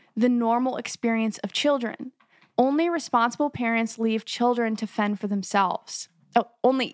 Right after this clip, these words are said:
irresponsible parents leave children to fend for themselves. Would you prefer an irresponsible God? We respect our own parents for training and not spoiling us,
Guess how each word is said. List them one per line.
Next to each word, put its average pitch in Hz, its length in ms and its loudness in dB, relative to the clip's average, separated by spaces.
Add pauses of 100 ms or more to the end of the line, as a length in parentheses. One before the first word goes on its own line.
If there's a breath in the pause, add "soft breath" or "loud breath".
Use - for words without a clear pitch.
irresponsible 226 840 2
parents 202 540 0
leave 220 240 0
children 208 460 0
to 214 100 -4
fend 190 260 -2
for 196 60 -4
themselves. - 640 -4 (420 loud breath)
Would 240 120 2
you 269 100 -2
prefer 269 440 0
an 254 160 0
irresponsible 226 840 -2
God? 220 480 -2 (560 soft breath)
We 277 140 0
respect 277 520 0
our 247 200 2
own 277 240 0
parents 247 400 -2
for 233 160 0
training 233 580 -2
and 208 180 0
not 208 220 -2
spoiling 254 540 0
us, 208 400 -4